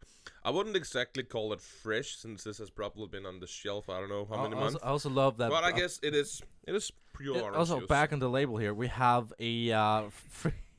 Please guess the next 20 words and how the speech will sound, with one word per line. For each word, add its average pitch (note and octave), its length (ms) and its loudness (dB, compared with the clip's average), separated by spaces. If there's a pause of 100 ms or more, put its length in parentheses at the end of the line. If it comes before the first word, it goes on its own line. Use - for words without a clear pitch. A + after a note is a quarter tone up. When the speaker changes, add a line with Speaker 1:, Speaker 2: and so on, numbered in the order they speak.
(120)
Speaker 2:
step, - 600 -2 (520)
um, C3+ 580 8 (180)
uh, A#2+ 360 4 (720)
to, C#3+ 200 2
to C3+ 200 -6
see D3+ 400 2
if C3 380 -4
the A#2 80 -2
product A#2+ 440 2
has B2 120 -6
gone G#2 220 -4
bad, G#2+ 360 2
because B2 260 -4
there, - 120 -8
apparently D#3 380 -2
there's A#2 160 -8
been A2 140 -6
so B2 100 -2
many A#2 140 -4
questions - 420 -6